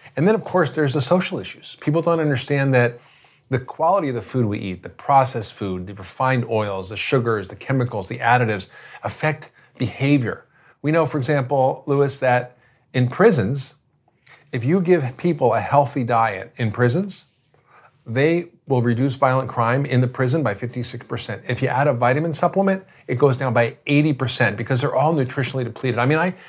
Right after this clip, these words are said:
had a patient, not a patient, he was a, I don't know, he was a, a guy who was in jail, he was a murderer. He wrote me a handwritten letter years ago. He said, "I followed your program in jail.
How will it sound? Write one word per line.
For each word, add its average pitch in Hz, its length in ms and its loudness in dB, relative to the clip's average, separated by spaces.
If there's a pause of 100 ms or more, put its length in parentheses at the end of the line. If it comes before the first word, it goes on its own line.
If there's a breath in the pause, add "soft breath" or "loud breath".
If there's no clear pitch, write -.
(160 loud breath)
had 143 160 2
a 131 40 4
patient, 139 540 -4
not 131 140 2
a - 20 -2
patient, 127 400 0
he 110 60 0
was 107 140 -2
a, 107 180 -4 (480 loud breath)
I 117 100 2
don't 131 120 4
know, 117 120 0
he 123 140 0
was 123 160 2
a, 110 60 0 (140)
a 117 80 -4
guy 131 240 2
who 139 60 2
was 120 120 0
in 110 120 -2
jail, 139 280 2
he - 20 2
was 110 100 -4
a 107 60 -10
murderer. 123 440 2
He 107 80 -2
wrote 131 240 4
me 147 120 -2
a 113 80 -4
handwritten 156 480 0
letter 135 200 4
years 147 300 0
ago. 113 220 0
He 110 60 -2
said, 113 160 -8
"I 113 80 -4
followed 143 340 0
your 135 80 -4
program 120 420 -2
in 110 80 -8
jail. 107 420 -8